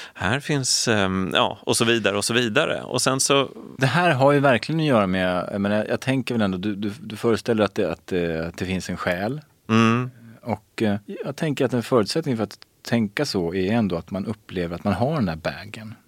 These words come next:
Speaker 1: Ja, och den är, alltså bag-, bagen är stor. Det har
Speaker 2: Ja,
Speaker 1: alltid
Speaker 2: och den
Speaker 1: känt.
Speaker 2: är stor, ja, precis.
Speaker 1: Det finns massa saker där.
Speaker 2: Ja.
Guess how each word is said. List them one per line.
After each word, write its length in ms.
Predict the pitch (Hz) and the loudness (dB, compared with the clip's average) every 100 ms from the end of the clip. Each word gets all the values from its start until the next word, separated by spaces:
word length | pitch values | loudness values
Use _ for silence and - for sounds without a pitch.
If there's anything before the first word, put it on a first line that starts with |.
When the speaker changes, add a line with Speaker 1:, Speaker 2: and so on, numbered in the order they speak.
| _ _ _ - | _ _ _ -2
Speaker 1:
Ja, 260 | 104 110 | 2 2
och 160 | 110 120 | 0 0
den 240 | 104 117 | 0 2
är, 260 | 113 101 - | 2 2 2
alltså 200 | 104 113 | 2 2
bag-, 400 | 101 107 117 101 - | 0 0 -2 -6 -4
bagen 480 | 104 117 123 107 | -2 0 -2 -2
är 100 | 98 | -2
stor. 480 | 95 - 101 110 - _ _ | -2 0 -2 -2 -10 _ _
Det 100 | - | 0
har 60 | 104 | 2
Speaker 2:
Ja, 20 | 127 | 2
Speaker 1:
alltid 160 | 127 | 2
Speaker 2:
och 60 | 131 | 2
den 100 | - | 2
Speaker 1:
känt. 60 | 135 | 2
Speaker 2:
är 40 | - | 0
stor, 320 | 143 127 76 | 0 0 -2
ja, 80 | 76 | -6
precis. 640 | 98 - 101 85 - - | -8 -6 -8 -8 -14 -10
Speaker 1:
Det 80 | 104 | -4
finns 200 | 104 95 | -2 0
massa 420 | 104 98 - 117 | 0 -2 -4 -2
saker 380 | 107 - - - | -2 -6 -8 -12
där. 200 | - - | -12 -8
Speaker 2:
Ja. 340 | 104 98 101 | -2 2 2